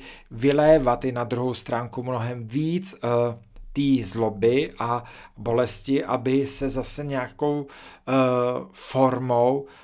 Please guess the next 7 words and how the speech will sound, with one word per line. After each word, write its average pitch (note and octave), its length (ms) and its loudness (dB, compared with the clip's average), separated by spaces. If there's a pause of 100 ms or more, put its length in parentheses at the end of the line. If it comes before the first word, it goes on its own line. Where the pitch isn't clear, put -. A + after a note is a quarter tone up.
se - 160 -12
to B2+ 160 -10
naprosto C#3 720 -4
z B2 80 -12
nás C3+ 360 -8
jako C3+ 300 -8
vyloučilo. A#2+ 1040 -4